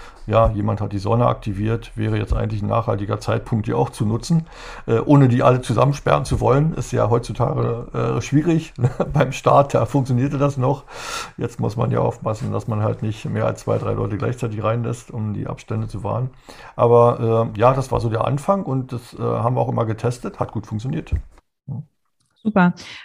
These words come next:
Speaker 2: Und du hast jetzt gerade schon die Digitalisierung angesprochen. Die ist, hat,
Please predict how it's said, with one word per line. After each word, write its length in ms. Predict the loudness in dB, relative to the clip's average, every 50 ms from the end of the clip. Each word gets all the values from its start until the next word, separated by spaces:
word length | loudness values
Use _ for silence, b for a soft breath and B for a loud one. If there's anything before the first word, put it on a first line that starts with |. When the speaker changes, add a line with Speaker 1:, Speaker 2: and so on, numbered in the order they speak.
| B B _ 4
Speaker 2:
Und 300 | 4 6 4 4 0 0
du 60 | 0
hast 160 | 0 0 -2
jetzt 120 | -6 -6 -2
gerade 220 | -4 -2 -2 -2
schon 180 | -2 -2 0 -2
die 100 | -2 -2
Digitalisierung 760 | -2 -4 -6 -6 -4 -4 -4 -2 -2 -4 -4 -4 -4 -4 -4 -4
angesprochen. 720 | -4 -2 -2 0 0 -2 -2 -2 -2 -2 -2 -2 0 -2 -4
Die 140 | -4 -4 -4
ist, 200 | -4 -4 -2 -4
hat, 120 | -4 -6